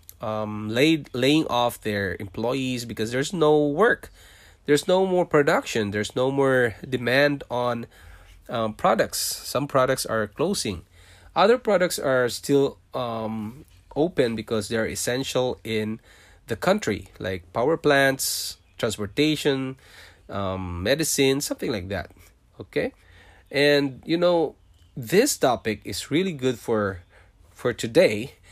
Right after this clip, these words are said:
because this is really interesting, guys, because I was talking about online presence building previously from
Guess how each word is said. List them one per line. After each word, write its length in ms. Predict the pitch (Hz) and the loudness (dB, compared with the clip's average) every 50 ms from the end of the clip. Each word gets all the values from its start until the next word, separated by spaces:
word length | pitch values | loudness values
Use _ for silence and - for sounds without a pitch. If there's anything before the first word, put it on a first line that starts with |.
| - - - - | -20 -20 -18 -10
because 640 | - 135 135 - - 151 139 135 127 - - - - - - - - - | -8 -8 -2 2 4 4 6 4 2 0 -4 -6 -8 -12 -18 -20 -8 -4
this 180 | - 196 165 160 | -2 -2 0 0
is 140 | 147 - | -2 0
really 240 | - 143 139 131 117 | 2 2 2 0 -2
interesting, 460 | 110 107 - - 110 104 - 117 113 | -4 -6 -6 -6 -6 -4 -4 -6 -4
guys, 180 | 110 110 110 110 | -4 -4 -4 -6
because 460 | - - 110 - 117 110 104 - - - _ - - - - - - - - - | -8 -10 -8 -6 -6 -6 -6 -6 -12 -18 _ -20 -20 -20 -20 -20 -20 -8 0 4
I 100 | 190 254 | 6 6
was 240 | 320 339 - - | 6 6 4 4
talking 520 | - - 226 214 - - 151 147 143 143 - - | 4 4 4 4 2 2 2 2 2 0 -2 -6
about 400 | 120 113 - 123 117 120 117 - | -8 -4 -2 -2 -2 -2 -2 -2
online 300 | - 131 131 123 123 120 | -2 0 0 0 0 -2
presence 340 | 110 - 113 98 - 110 101 - - _ | -2 -4 -4 -4 -6 -6 -10 -10 -8 _
building 540 | - 214 208 185 165 123 113 110 113 123 131 - - - - - - - _ - - _ - | 0 0 2 2 0 -2 -4 -4 -6 -8 -12 -16 -20 -20 -20 -20 -20 -20 _ -20 -20 _ -2
previously 600 | - 143 127 110 110 101 - - - 85 87 - - | 0 0 0 0 -2 -4 -6 -8 -10 -12 -12 -14 -16
from 540 | - - - 120 113 110 107 107 107 104 | -10 -6 -2 0 0 0 -2 -4 -6 -8